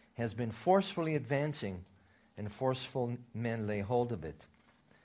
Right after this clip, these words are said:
You may have a translation that says that the kingdom of heaven suffers violence. And I really don't believe that's what it's saying here. Yes, there's opposition, but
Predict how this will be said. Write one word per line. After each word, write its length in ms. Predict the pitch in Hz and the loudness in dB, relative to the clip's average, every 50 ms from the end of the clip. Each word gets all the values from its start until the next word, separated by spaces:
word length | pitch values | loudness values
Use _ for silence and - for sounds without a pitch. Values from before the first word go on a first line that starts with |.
| - - - - - - - - - - - | -20 -20 -20 -20 -20 -20 -20 -20 -18 -8 -6
You 80 | 117 | -2
may 140 | 117 123 120 | 0 2 4
have 160 | 139 131 110 | 4 4 2
a 60 | 120 | 2
translation 720 | - - 139 123 113 107 - 127 127 139 131 - 135 120 | -2 0 0 0 0 0 2 4 4 4 2 0 -2 -2
that 140 | 110 107 110 | -2 -2 -2
says 440 | - - - 131 123 123 123 120 - | -4 0 2 4 4 4 2 0 0
that 160 | 117 101 - | -2 -2 -2
the 80 | - 98 | -2 -6
kingdom 400 | - - 147 139 131 127 120 117 | -6 -4 -2 -2 0 0 0 0
of 180 | 113 101 85 | 0 -2 -4
heaven 340 | 104 123 127 120 127 113 104 | -2 -2 0 0 0 -2 -2
suffers 580 | 104 - - 147 139 - - 131 113 107 95 92 | -4 -4 0 0 0 0 0 -2 -2 -2 -2 -4
violence. 720 | 92 104 117 135 135 131 120 92 85 87 - - - - - - _ _ - - - - - - - - - - - | 0 2 4 4 4 4 2 0 -2 -6 -10 -12 -14 -16 -20 -20 _ _ -20 -20 -20 -20 -20 -20 -20 -20 -20 -20 -10
And 100 | - 104 | -6 -4
I 40 | 110 | -2
really 240 | 107 113 127 127 123 | 0 2 4 2 4
don't 220 | 120 131 123 120 | 4 4 2 4
believe 280 | 113 113 113 113 117 101 | 4 2 2 2 0 0
that's 320 | 101 104 110 110 - - | 0 0 0 0 -2 -2
what 160 | 113 110 101 95 | -2 -2 -2 -2
it's 140 | 95 90 | -4 -6
saying 400 | - - - 117 117 120 117 117 | -6 -4 -2 -2 0 0 -2 -2
here. 280 | 110 - - - - - - - - _ _ - _ _ _ _ _ _ _ _ _ _ _ _ _ _ _ _ _ _ - _ _ - - - | -4 -6 -8 -10 -12 -12 -14 -18 -20 _ _ -20 _ _ _ _ _ _ _ _ _ _ _ _ _ _ _ _ _ _ -20 _ _ -20 -8 -2
Yes, 220 | 113 139 156 - | 0 0 0 2
there's 280 | - 147 135 120 113 135 | 4 2 2 4 4 2
opposition, 680 | 131 131 - 117 104 - 135 135 - - 151 131 123 | 2 2 0 -2 0 0 0 0 0 0 -2 -2 2
but 280 | 104 113 110 107 - | 4 2 2 2 0